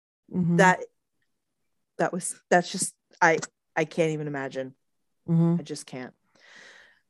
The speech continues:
Speaker 2: The next morning, the police went to where Rebecca's body was found to investigate and photograph as much evidence as possible. Less than one hundred feet from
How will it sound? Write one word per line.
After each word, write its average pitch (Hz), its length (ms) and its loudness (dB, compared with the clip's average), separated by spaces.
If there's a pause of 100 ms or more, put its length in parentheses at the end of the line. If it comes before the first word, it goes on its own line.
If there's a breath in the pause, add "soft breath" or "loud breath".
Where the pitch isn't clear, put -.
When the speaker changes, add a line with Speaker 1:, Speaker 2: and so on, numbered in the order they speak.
Speaker 2:
The 208 100 6
next 208 320 2
morning, 190 340 0
the 190 80 2
police 202 420 -2
went 185 180 0
to 196 120 -8
where 165 220 2
Rebecca's 165 680 0
body 156 340 0
was 190 180 -6
found 151 300 -2
to 170 100 -4
investigate 175 600 -2
and 185 120 -10
photograph 160 480 -2
as 147 160 -6
much 151 360 -8 (120)
evidence 147 400 -8
as 147 120 -10
possible. - 640 -12 (960 soft breath)
Less 190 220 2
than 180 240 2
one 180 140 2
hundred 208 320 0
feet 202 240 -4
from 196 460 -2